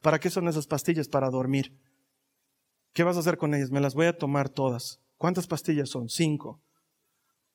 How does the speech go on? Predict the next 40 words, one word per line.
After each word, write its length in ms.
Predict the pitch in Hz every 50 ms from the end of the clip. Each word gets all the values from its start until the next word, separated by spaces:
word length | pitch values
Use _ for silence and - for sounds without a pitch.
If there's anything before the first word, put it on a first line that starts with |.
| _ _ -
"No 160 | 143 160 190
vas 160 | 196 180 -
a 40 | 160
tomar 300 | - - 131 131 127 123
esas 180 | 120 127 127 -
pastillas. 680 | - 127 - - 131 127 117 120 120 - - - _ _ _ _ _ _ _ _ _ _ _ _ _ _ _ _ _
Ahora 240 | - 143 156 170 165
sé 160 | 156 - 175
por 180 | 147 - 143 127
qué 140 | - 143 127
te 140 | 131 131 123
he 60 | 120
llamado". 540 | 123 120 120 131 135 135 127 127 127 - _ _ _ _ _ _ _ _ _ _ _ _ _ _
Y 60 | -
estuvimos 420 | 147 - - 180 185 190 196 185 -
conversando 600 | - 175 165 160 160 147 - 185 185 180 180 175
desde 220 | 156 156 131 131 151
las 200 | 147 143 143 131
dos 180 | 170 196 180
de 80 | 185 190
la 100 | 175 165
mañana 340 | 156 151 151 151 151 151 143
hasta 200 | 135 - 160 143
las 180 | 147 143 -
seis 200 | - 190 190 190
de 80 | 185 196
la 100 | 185 175
mañana, 380 | 170 160 160 160 160 165 170
en 60 | 170 165
los 140 | 156 143
que, 140 | - 151 127
bueno, 260 | 123 127 131 135 147
gracias 240 | 143 143 143 139 135
a 80 | 147 139
Dios 320 | 135 139 143 131 - -
te 100 | - 131
cobraban 360 | - 139 135 135 135 131 135
solo 260 | 127 - 147 143 143 135
consumo 420 | 151 139 127 - 143 139 143 143
mínimo. 380 | 143 143 139 135 139 147 175